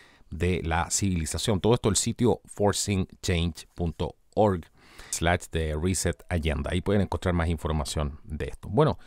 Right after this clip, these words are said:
si ustedes se fijan, eh, para hacer el, la conclusión final aquí, si ustedes se fijan, todo lo que hemos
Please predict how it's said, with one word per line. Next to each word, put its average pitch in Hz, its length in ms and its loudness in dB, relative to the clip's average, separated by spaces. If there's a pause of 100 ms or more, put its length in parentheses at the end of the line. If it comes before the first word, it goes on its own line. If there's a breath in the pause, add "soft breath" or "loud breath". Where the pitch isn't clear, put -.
(180 soft breath)
si - 140 -4
ustedes 170 280 2
se 151 120 4
fijan, 95 480 0
eh, 82 600 2
para 85 140 0
hacer 101 220 0
el, 76 640 0
la 78 80 -4
conclusión 85 480 -2
final 92 380 6
aquí, 85 360 4
si - 140 -4
ustedes 107 240 2
se 98 80 2
fijan, 101 400 4 (140)
todo 147 180 12
lo 156 100 12
que 98 100 6
hemos 101 260 10